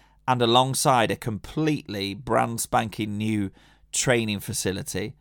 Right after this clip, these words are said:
those players that are either released from other professional clubs or get to a point at that club where they think,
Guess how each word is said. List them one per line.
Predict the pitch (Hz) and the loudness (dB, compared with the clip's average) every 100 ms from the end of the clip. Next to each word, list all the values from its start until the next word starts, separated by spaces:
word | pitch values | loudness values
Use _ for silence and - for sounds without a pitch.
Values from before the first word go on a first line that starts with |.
| _ _ _ _ _ _ _ _ _ | _ _ _ _ _ _ _ _ _
those | 113 147 190 | 2 4 4
players | - 196 165 143 | 2 2 4 2
that | 147 - | 0 2
are | 135 135 131 135 - _ _ _ _ _ _ _ - | 4 4 4 2 0 _ _ _ _ _ _ _ 0
either | 170 185 175 104 104 151 185 _ _ _ _ _ | 4 6 4 4 0 0 -4 _ _ _ _ _
released | 120 120 113 - - | -2 2 2 0 -2
from | 107 101 98 - | 0 0 -4 -4
other | 113 104 101 101 - _ _ - | -2 0 0 0 -4 _ _ -12
professional | 107 104 104 - 101 | -6 -4 -4 -6 -8
clubs | - 101 143 - - | -6 -6 -6 -12 -2
or | - 165 104 135 - _ _ _ _ _ - | 2 4 4 2 -2 _ _ _ _ _ -4
get | - 156 | 0 0
to | - 143 | 0 -2
a | |
point | - 185 190 123 | 2 0 0 -4
at | - | -2
that | 117 - | -2 -2
club | - 113 | -4 0
where | 110 | 0
they | 107 | 0
think, | - 120 | -2 -4